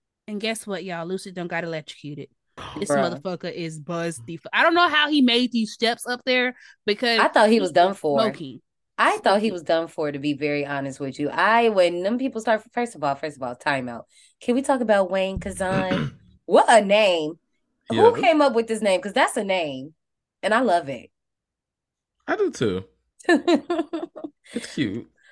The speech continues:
Speaker 2: But I love that scene. He was like, "Do what you always do. Start with the ones closest to her. But just know that I'm a forensic financial advisor.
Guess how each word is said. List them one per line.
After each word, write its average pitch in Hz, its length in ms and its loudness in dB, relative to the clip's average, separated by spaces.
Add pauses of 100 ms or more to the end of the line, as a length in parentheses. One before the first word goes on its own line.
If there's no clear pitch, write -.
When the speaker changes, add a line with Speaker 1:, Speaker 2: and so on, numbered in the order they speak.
(120)
Speaker 2:
But 240 200 4
I 226 260 4
love 226 420 4
that 226 220 2
scene. 240 160 -2
He 262 80 -4
was 262 160 -8
like, 196 340 -4 (180)
"Do 170 200 -10
what 208 160 -10
you 190 100 -4
always 190 380 -4
do. 147 180 -6
Start 170 340 -2
with 175 120 -8
the 175 80 -8
ones 175 260 -8
closest - 460 -10
to 214 240 -8
her. 123 120 -12
But 139 160 -14
just 185 220 -8
know 175 160 -8
that 151 160 -8
I'm 175 160 -10
a 175 80 -10
forensic 143 720 -10
financial 135 720 -12
advisor. 131 600 -14